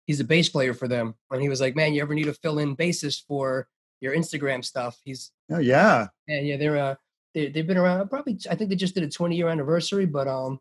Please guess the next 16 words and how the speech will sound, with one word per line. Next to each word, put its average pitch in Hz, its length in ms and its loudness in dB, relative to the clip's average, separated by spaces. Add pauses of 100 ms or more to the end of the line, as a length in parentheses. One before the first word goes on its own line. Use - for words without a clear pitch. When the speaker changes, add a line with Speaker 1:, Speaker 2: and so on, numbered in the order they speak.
Speaker 1:
yeah, 254 160 0
they're, 156 120 -2
Speaker 2:
Send, 170 260 8
Speaker 1:
they're 175 60 0
Speaker 2:
send 190 280 6
me 226 80 12
his 208 160 10
info. 202 440 8 (280)
I'm 139 60 0
Speaker 1:
Yeah. 165 40 6
Speaker 2:
always 202 200 8
looking 170 220 4
for 123 120 -2
people. 117 320 -6 (420)
Speaker 1:
Awesome, 185 400 -4
awesome. 147 460 -10